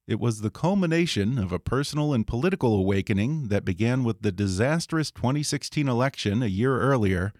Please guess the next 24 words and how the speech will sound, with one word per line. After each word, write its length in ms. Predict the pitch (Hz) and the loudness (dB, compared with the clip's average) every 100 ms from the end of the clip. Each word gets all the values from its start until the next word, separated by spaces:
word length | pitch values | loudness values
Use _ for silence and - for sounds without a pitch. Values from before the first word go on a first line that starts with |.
| _ | _
and 160 | 117 107 | -2 0
led 240 | 113 135 | 2 0
her 180 | 117 135 | 2 2
on 140 | 127 110 | 2 0
a 60 | |
sometimes 600 | 107 160 180 160 151 131 | 0 0 2 2 2 0
comical, 680 | - 175 175 123 113 127 160 127 | -2 0 2 2 2 0 0 -8
sometimes 640 | - 135 165 175 165 160 | -8 -4 -2 0 0 0
painful 500 | - 165 180 160 117 | -4 -2 0 0 0
journey 380 | 113 113 104 143 | 0 2 2 4
of 120 | 139 | 0
self-discovery. 1120 | 80 - 120 - 147 - 139 117 95 85 80 - _ _ _ | -2 0 0 0 -4 0 2 2 2 -2 -6 -14 _ _ _
Now 240 | 110 113 135 | -2 0 0
Chelsea 380 | 143 143 131 | 0 0 0
talks 340 | 101 151 180 - | -2 0 0 0
about 260 | 98 92 | 0 0
that 160 | 95 98 | 0 -2
experience 720 | 98 - 110 101 107 131 - | -2 -4 0 2 2 0 0
and 140 | 101 95 | 0 0
opens 340 | 131 113 95 | 2 2 2
up 220 | 117 - | 0 2
like 240 | 117 98 98 | 0 0 2
never 280 | 117 160 | 0 2
before 600 | 165 139 170 135 92 120 | -2 -2 2 4 4 2